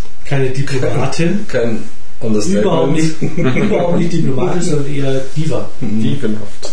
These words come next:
Speaker 1: Vielleicht haben, haben wir sie auch nur falsch aufgenommen bei uns. Vielleicht heißt sie auch nicht Diplomat, sondern Diva.
Speaker 2: Diplomat.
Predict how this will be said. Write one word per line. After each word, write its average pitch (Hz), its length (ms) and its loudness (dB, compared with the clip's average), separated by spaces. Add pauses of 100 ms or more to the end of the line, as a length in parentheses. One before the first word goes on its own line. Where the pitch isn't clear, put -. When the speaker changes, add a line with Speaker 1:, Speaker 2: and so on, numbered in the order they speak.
(120)
Speaker 1:
Vielleicht 147 200 2
haben, 151 400 0
haben 143 180 0
wir 151 80 0
sie 151 120 0
auch 143 160 0
nur 147 160 2
falsch 131 280 0
aufgenommen 123 500 0
bei 117 60 0
uns. 120 340 0
Vielleicht 127 220 0
heißt 135 140 0
sie 143 60 0
auch 131 100 0
nicht 123 160 0
Diplomat, 127 460 0
sondern 120 260 0
Diva. 120 340 0 (3000)
Speaker 2:
Diplomat. 82 540 0